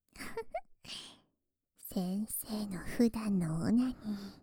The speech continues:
こんな感じでしょ？余った皮を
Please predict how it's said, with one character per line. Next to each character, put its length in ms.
こ 100
ん 460
な 140
感 360
じ 140
で 160
し 120
ょ？ 20
余 440
っ 40
た 300
皮 120
を 40